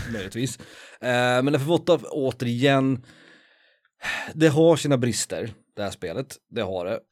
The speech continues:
Speaker 2: Men när det kom, fan vad man spelade det. Och fan vad snyggt man tyckte att det var.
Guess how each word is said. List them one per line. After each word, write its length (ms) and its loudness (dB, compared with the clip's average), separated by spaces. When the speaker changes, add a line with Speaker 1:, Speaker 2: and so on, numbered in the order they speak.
Speaker 2:
Men 260 -4
när 220 0
det 120 0
kom, 580 -4
fan 1040 0
vad 120 2
man 120 0
spelade 380 -6
det. 120 -10
Och 160 -8
fan 120 0
vad 100 0
snyggt 580 -4
man 120 0
tyckte 200 -4
att 60 -10
det 80 -6
var. 260 -8